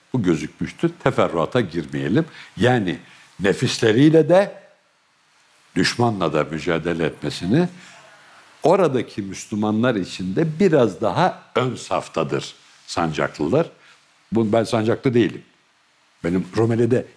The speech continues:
hiçbir kan ve aile bağlantım yok. Ama Evladı Fatiha'nın yadigarıdır diye severim.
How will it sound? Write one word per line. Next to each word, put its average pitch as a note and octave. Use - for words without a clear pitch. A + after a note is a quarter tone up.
hiçbir D#3
kan A#2+
ve G#2
aile G2
bağlantım E2+
yok. -
Ama A2+
Evladı F#2+
Fatiha'nın F#2+
yadigarıdır D#2+
diye D2+
severim. C3